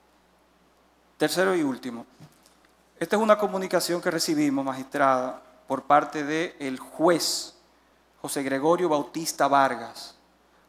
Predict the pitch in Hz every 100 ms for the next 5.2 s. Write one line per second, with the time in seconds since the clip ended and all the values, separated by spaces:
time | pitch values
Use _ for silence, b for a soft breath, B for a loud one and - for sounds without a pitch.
0 | - 160 170 165 165 151 160 151 - 160
1 | 175 175 151 143 143 160 180 196 190 -
2 | 139 131 135 135 151 147 - 143 147 147
3 | 165 175 156 151 b b b - 139 143
4 | 147 151 147 139 135 139 - 165 165 151
5 | -